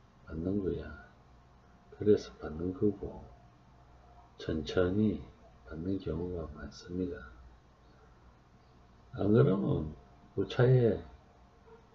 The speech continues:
다 우리들 줄줄이 해가지고 받는 때가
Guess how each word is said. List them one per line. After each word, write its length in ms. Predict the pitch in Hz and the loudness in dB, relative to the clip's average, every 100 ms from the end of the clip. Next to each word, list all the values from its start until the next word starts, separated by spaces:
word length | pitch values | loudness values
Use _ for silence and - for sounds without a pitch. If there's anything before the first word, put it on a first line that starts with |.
| - | -18
다 720 | - 80 82 87 92 85 85 - - - - | -6 -2 0 2 0 -2 -6 -14 -18 -20 -8
우리들 520 | 85 90 - 82 80 - - - - - - - _ _ _ - - - - - - - - | -4 -2 -2 -4 -6 -12 -20 -20 -20 -20 -20 -20 _ _ _ -20 -20 -20 -20 -20 -20 -20 0
줄줄이 720 | 107 107 120 120 110 98 80 | 4 6 8 8 10 8 6
해가지고 680 | 87 90 101 90 80 78 - - - | 0 0 -2 -4 -8 -10 -12 -18 -12
받는 540 | 80 87 101 104 107 107 - - - | -6 -2 -2 -2 -4 -8 -16 -20 -12
때가 160 | - 104 | -4 0